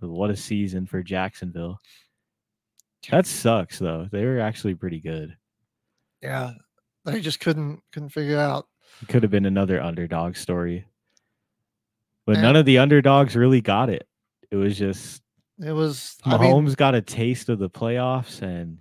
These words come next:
Speaker 1: he's not gonna stay out of it.
Speaker 2: No.
Speaker 1: <laughs>
Speaker 2: I mean, the
Speaker 1: It's
Speaker 2: beginning of
Speaker 1: gonna
Speaker 2: the
Speaker 1: be
Speaker 2: year,
Speaker 1: a
Speaker 2: I think
Speaker 1: long
Speaker 2: the, the,
Speaker 1: time.
Speaker 2: the Chiefs, they were the odds-on favorite to win the Super Bowl again. So
Speaker 1: Yeah.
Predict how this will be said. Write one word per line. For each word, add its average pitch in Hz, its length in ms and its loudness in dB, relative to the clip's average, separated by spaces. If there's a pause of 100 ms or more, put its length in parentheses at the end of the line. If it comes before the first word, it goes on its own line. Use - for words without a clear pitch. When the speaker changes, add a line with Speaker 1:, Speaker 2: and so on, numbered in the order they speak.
Speaker 1:
he's 92 380 -12
not 92 240 -6
gonna 95 180 -10
stay 95 380 -6
out 87 160 -6
of 78 100 -14
it. 76 180 -14 (300)
Speaker 2:
No. 139 260 -16
Speaker 1:
<laughs> - 80 -20
Speaker 2:
I - 100 -8
mean, 156 200 2 (260)
the 165 160 0
Speaker 1:
It's 165 40 0
Speaker 2:
beginning 165 60 0
of 165 80 2
Speaker 1:
gonna 190 200 6
Speaker 2:
the 165 60 4
Speaker 1:
be 160 60 6
Speaker 2:
year, 160 140 8
Speaker 1:
a - 40 6
Speaker 2:
I 147 40 2
think - 200 0
Speaker 1:
long - 80 -2
Speaker 2:
the, 156 80 0
the, 147 60 -2 (220)
Speaker 1:
time. - 100 -12
Speaker 2:
the 147 120 -2
Chiefs, 160 360 -2
they 165 140 2
were 156 240 0
the 143 180 -4
odds-on 147 560 -2
favorite 147 480 -2
to 147 80 -6
win 143 160 -4
the 127 60 -8
Super 147 320 -6
Bowl 151 240 0
again. 156 360 -4
So 139 380 -8 (160)
Speaker 1:
Yeah. 87 300 -6